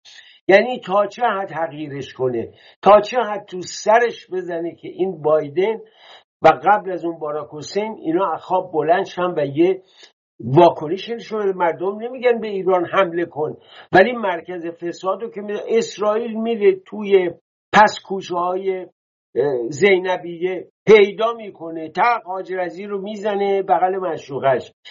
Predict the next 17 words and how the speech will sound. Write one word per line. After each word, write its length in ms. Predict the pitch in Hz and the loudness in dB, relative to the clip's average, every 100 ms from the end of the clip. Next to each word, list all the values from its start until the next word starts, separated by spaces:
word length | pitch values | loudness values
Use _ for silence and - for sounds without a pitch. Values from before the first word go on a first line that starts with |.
| - | -12
خیلی 360 | - 208 226 208 | 2 4 6 2
راحت، 560 | 180 165 147 175 - - _ _ | 2 2 0 -4 -6 -10 _ _
یا 200 | - 190 | 6 6
میره 400 | 208 208 220 214 | 6 -2 -6 -6
توی 300 | 208 190 202 | -6 -8 -6
بولوار 540 | 190 175 170 165 185 196 | -6 -6 -8 -4 -6 -6
مزه 720 | 175 160 143 123 165 208 214 - _ _ - | -6 -6 -6 -4 -2 -2 -4 -10 _ _ 2
دوازده 500 | 160 170 170 165 196 | 6 6 4 -2 -4
نفر 260 | 202 185 180 | -4 -8 -8
رو 160 | 185 | -8
می‌کشه 400 | 196 - 196 175 | -10 -10 -10 -10
که 160 | 170 196 | -6 -6
چهار 600 | 190 - 175 143 214 233 - | -6 0 0 4 2 2 -6
تاش 300 | 196 226 - _ _ _ 175 | -10 -10 -16 _ _ _ 8
بزرگترین 720 | 196 170 185 175 160 165 165 | 8 8 -2 -10 -10 -8 -8
سرداران 960 | 156 160 156 147 147 147 151 190 196 190 _ _ _ _ | -10 -6 -4 -4 -6 -6 -4 -4 -4 -6 _ _ _ _
سپاه 460 | - 151 - 131 | -2 -2 0 0